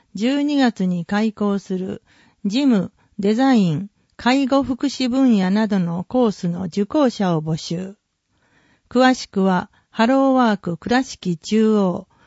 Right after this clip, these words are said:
四二四の三三三三へ。広報倉敷、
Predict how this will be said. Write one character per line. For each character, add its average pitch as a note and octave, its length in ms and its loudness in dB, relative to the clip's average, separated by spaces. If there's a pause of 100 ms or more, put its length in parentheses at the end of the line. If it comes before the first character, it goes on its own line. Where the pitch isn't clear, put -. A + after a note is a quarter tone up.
(200)
四 C#4 340 2
二 B3 320 4
四 G3+ 300 4
の G3+ 340 -4
三 C#4+ 380 0
三 G#3 340 2
三 B3+ 300 0
三 G3+ 340 0
へ。 F#3+ 220 -10 (1400)
広 D4+ 320 2
報 G3+ 240 2
倉 A#3 340 0
敷、 - 520 -10